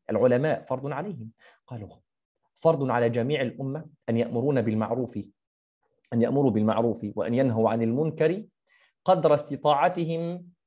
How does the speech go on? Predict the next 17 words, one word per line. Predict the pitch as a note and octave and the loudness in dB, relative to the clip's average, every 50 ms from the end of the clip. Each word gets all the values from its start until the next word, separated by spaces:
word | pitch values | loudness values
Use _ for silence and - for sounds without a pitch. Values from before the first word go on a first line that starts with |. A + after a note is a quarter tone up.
| _ _ - | _ _ -4
في | F#3 G#3 A3 G#3+ G3+ F#3+ F#3+ - | 0 4 4 6 6 4 2 0
أنفسهم"، | - - - F#3 F#3+ F3+ - - A3+ A#3+ A#3+ A#3+ A#3 G3 G3+ B3+ C4+ D4 D#4 - - _ _ _ _ _ _ _ _ _ _ _ _ _ _ _ _ _ _ _ - | 2 4 4 4 2 0 0 0 0 0 2 2 0 2 2 0 -2 -2 -4 -8 -14 _ _ _ _ _ _ _ _ _ _ _ _ _ _ _ _ _ _ _ -4
على | A2+ B2 | -2 -2
جميع | A#2+ C3+ D#3 F3+ F#3+ | 0 2 2 2 2
الأمة. | G3+ F#3+ - A#3 G3 C3 G2+ G2 - - _ _ _ _ _ _ _ _ _ _ - - | 2 2 2 2 2 0 -2 -6 -10 -18 _ _ _ _ _ _ _ _ _ _ -2 0
أما | A3 C4 C4+ B3+ | 0 2 2 2
العلماء | B3 A#3 G3 G#3 G3+ F3 D#3 D3+ D3 C#3+ D3 D3 - - - - _ - | 2 4 4 4 6 6 6 6 4 2 2 0 -4 -10 -20 -20 _ 0
والدعاة | C#3 C#3+ C#3+ B2 C3+ C#3+ C3 C3+ C3+ C3+ D3 D#3+ - - _ _ _ _ _ _ _ _ _ _ _ _ _ _ _ _ _ _ | 0 0 2 2 2 4 6 6 6 6 6 4 -2 -14 _ _ _ _ _ _ _ _ _ _ _ _ _ _ _ _ _ _
فرض | - F3 F#3+ E3 D3 | 2 2 2 2 2
عليهم | E3 D#3+ C3+ C#3+ D3 D#3+ D#3 C3 C#3 C3 B2 | 0 0 2 2 2 2 2 0 -2 -6 -6
أن | B2+ | -6
يفعلوا | C3 B2+ C3 D3 D3+ D3 C3 | -6 -4 -2 -2 -2 -2 -2
ذلك | A#2+ D3 C#3+ C#3 C3+ C3+ | -2 -2 -2 -2 -4 -6
مع | B2+ C#3+ C#3+ C3+ - | -6 -4 -4 -6 -6
أنفسهم | C3+ B2 - D3 C#3+ C#3+ C#3 C3 C#3+ C#3+ D3 C#3 - | -8 -8 -6 -6 -6 -6 -6 -6 -6 -6 -6 -6 -4
ومع | A#2 A#2+ C3 B2 A#2 A2+ | -4 -2 -2 -2 -2 -2
غيرهم. | A2+ A2+ C3+ C3+ A#2+ G#2+ G#2 F#2 F#2+ F2+ F#2+ F#2+ | -2 0 0 0 0 -2 -4 -8 -12 -14 -14 -16